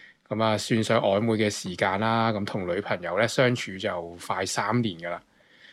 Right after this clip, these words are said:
噉啊，我先描述下我哋嘅性格啦。我呢，就係偏重呢個感性、注重細節嘅人。啊，女朋友呢，就偏理性，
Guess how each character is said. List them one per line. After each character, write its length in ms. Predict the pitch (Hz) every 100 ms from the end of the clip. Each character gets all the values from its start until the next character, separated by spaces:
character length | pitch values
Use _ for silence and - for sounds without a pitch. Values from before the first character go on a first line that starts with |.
| -
噉 160 | - 107
啊， 160 | 113 104
我 80 |
先 220 | 110 156 151
描 180 | 123
述 160 | 92 113
下 200 | 101 104
我 120 | 101
哋 140 | 104 101
嘅 40 |
性 220 | - 104
格 120 | 101
啦。 340 | 101 107 110 120 -
我 240 | - 113 139
呢， 80 | 151
就 100 | - 107
係 40 |
偏 300 | - - 135
重 180 | 117 101
呢 60 |
個 120 | 110 -
感 140 | 90 - 120
性、 320 | - 117 87 - - - _ _ _
注 160 | - -
重 200 | 110 107
細 360 | - 110 101 98
節 140 | 110
嘅 160 | 110 101
人。 180 | 82 - _ _ _ _ _ -
啊， 120 | 101
女 140 | 92
朋 200 | 101 120
友 140 | 95 92
呢， 80 | -
就 100 | 107
偏 340 | 143 147 135
理 200 | 95 87
性， 360 | 107 - 104